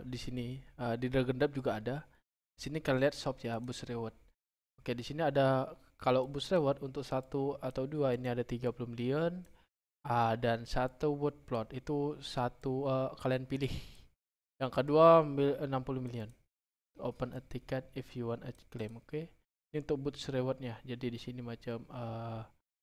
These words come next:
boost ya, macam ini. Nah, ini, eh, orang ini dapat, eh, boost reward nih ya, boost reward ya.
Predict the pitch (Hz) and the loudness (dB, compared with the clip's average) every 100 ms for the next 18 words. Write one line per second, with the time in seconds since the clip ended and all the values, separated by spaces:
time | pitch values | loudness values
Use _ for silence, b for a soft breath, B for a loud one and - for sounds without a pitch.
0 | _ _ 143 147 - 151 139 - 120 117 | _ _ -6 -6 -4 -4 -4 -6 -8 -6
1 | 117 120 - _ _ _ _ - 117 123 | -8 -10 -14 _ _ _ _ -8 -4 0
2 | 170 170 143 131 123 123 120 160 139 113 | 2 2 4 4 4 4 2 0 0 2
3 | 139 131 127 120 117 117 123 131 - 123 | 0 0 -2 0 0 -2 -2 -4 -4 0
4 | 120 123 - 127 113 123 - 123 - 117 | 0 0 -4 -12 -12 -12 -14 -14 -8 -8
5 | 110 120 123 | -8 -10 -14